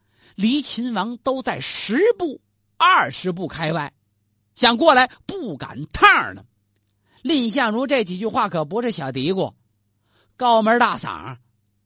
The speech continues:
所有人都听见了。想过来，蔺相如这么一瞪眼，“谁也别动，我等着秦王一句回话。”秦王，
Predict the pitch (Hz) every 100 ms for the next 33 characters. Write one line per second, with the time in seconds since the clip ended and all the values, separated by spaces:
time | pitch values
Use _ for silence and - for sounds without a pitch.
0 | _ _ _ - - 226 202 277 220 120
1 | - - 113 127 127 - 151 147 135 104
2 | - _ _ _ _ _ - 233 240 311
3 | 214 254 - _ _ _ _ _ _ 247
4 | 208 240 214 294 294 320 453 294 170 202
5 | - _ _ _ _ _ _ _ _ -
6 | - - 254 - 123 220 - _ _ _
7 | _ _ _ _ - 107 123 117 101 107
8 | 120 - 139 214 247 196 170 196 208 185
9 | 185 180 143 127 190 285 240 302 - _
10 | _ _ _ _ _ _ _ _ _ _
11 | _ _ - 127 139 135 143